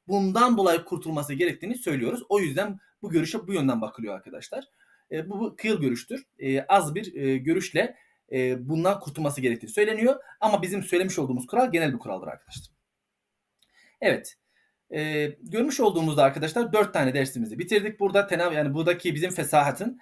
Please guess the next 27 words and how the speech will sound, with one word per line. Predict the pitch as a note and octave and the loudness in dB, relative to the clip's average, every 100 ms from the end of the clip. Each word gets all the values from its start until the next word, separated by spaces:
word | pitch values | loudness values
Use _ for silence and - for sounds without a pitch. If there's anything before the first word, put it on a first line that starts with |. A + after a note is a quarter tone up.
| - - _ | -20 -20 _
e, | B2+ | -2
müfretin | C3+ D3+ F3 E3 F#3 C#3+ | -2 2 0 0 -2 -4
fesahatinin | - C3+ B2 B2 B2+ A#2+ | -4 0 0 0 -2 -6
kurtulması | - D#3+ E3+ F3 | -6 -6 -2 -2
gereken | E3+ B2 B2+ | 0 0 0
yerleri | C#3 C#3 G#3 | 0 0 0
saymış | A3 C#3+ C3 | 2 2 2
olduk. | A3+ G#3 G#2 - _ _ - | -2 -6 -6 -10 _ _ 0
Bunlardan | A3+ E3 B2+ A2+ G#2+ | 2 4 2 -2 -6
kurtularak, | - F#3 A3 G#3+ G3+ A#3 - _ _ _ | -8 -6 0 4 4 4 -4 _ _ _
e, | - C#3 C3 | -2 0 0
kelamı, | - F3+ E3 F3 B3+ C4+ _ | 2 4 4 4 -2 -4 _
yani | C3 A#2+ | -4 -2
kelimeyi | C#3 D#3 E3 D3+ A#3+ - | -2 0 0 0 -2 2
daha | F3+ F#3 | 4 4
da | D3 | 4
düzgün | D3+ D#3+ | -4 -4
bir | C#3 | -2
şekilde, | B2+ A2+ A#2+ B2 C4 - _ _ | -4 -4 -2 -2 -4 -6 _ _
e, | - C3 C3 | -2 0 0
konuşacağız | F3 C#3 G#3 A3 | -2 -2 -2 -2
ve | |
fesat | D#3 E3+ E3+ | 2 2 2
kısmına | - - G3+ | -2 -6 -4
sokacağız | A3 C#3+ A#2+ G2+ | -2 -2 -2 -2
arkadaşlar. | F#2 - - - _ _ - - _ _ - | -6 -14 -20 -20 _ _ -20 -20 _ _ -8
İnşallah, | A3 F#3+ D#3+ G3+ G#3+ | -2 2 4 4 2